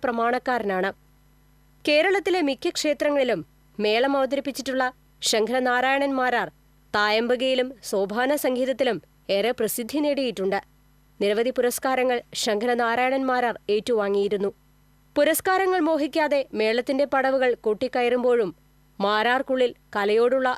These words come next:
ആത്മസമർപ്പണം നിറയുകയാണ്. ചേറൂർ രാമൻ കണ്ടത്ത് പരമേശ്വരൻ മാരാരുടെയും പെരുവനത്ത് മാരാത്ത്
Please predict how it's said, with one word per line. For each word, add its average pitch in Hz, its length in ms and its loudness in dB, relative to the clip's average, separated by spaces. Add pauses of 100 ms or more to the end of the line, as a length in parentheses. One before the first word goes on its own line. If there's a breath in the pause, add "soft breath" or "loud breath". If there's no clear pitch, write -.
(180)
ആത്മസമർപ്പണം 254 840 -2
നിറയുകയാണ്. 214 600 0 (760)
ചേറൂർ 220 340 2 (180)
രാമൻ 233 380 0
കണ്ടത്ത് 247 340 -2 (140)
പരമേശ്വരൻ 233 600 0
മാരാരുടെയും 240 600 0 (460)
പെരുവനത്ത് 330 560 2 (360)
മാരാത്ത് 262 540 2